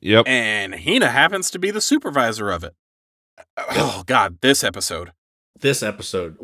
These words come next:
Speaker 3: This, okay, so the American, though, uh, getting a little tipsy, maybe?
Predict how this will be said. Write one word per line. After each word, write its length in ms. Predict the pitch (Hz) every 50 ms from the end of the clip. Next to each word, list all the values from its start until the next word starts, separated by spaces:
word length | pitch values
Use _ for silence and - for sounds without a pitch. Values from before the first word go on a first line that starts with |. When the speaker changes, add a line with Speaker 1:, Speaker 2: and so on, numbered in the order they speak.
| 147 -
Speaker 3:
This, 260 | 165 196 202 196 -
okay, 300 | - 143 - 143 101 -
so 400 | - - - 143 135 120 - - - - - - 71 - _ _ _
the 180 | - 117 127 143
American, 680 | 135 127 127 135 160 220 240 247 233 - 107 85 82 85
though, 340 | 92 92 87 78 69 73 _ _ _ _ _ _ _ _ _ _ -
uh, 360 | 151 147 143 131 123 104 95
getting 320 | 98 98 123 160 160 156 151
a 40 | 143
little 300 | 131 135 139 147 139 123
tipsy, 380 | 104 - 143 156 - - 269 262
maybe? 540 | 247 254 262 285 294 330 349 349 339 -